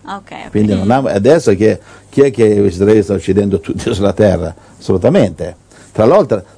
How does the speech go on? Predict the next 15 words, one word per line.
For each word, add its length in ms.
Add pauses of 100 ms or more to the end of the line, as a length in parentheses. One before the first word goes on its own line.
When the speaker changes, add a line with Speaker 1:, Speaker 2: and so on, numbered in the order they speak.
(180)
Speaker 2:
eh, 400
Israele, 500
guarda, 400 (480)
eh, 260
è 340
anche 520
una 160
nazione 380
abbastanza 720
giusta, 600
non 220
è 60
una 140
nazione 340
malvagia 1040